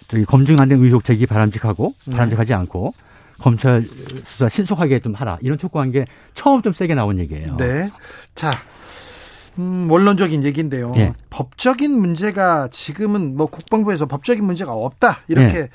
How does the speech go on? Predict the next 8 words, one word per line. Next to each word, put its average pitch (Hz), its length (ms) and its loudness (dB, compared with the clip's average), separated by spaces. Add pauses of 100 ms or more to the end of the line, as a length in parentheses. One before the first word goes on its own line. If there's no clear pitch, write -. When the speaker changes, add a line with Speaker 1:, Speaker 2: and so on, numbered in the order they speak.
Speaker 2:
선을 226 360 -2
걷는데 151 560 -2
Speaker 1:
예, - 40 8
예. 107 320 4 (380)
Speaker 2:
보통 214 340 0
사람들은 151 920 0
약간 151 440 -8
불공정. 180 680 -2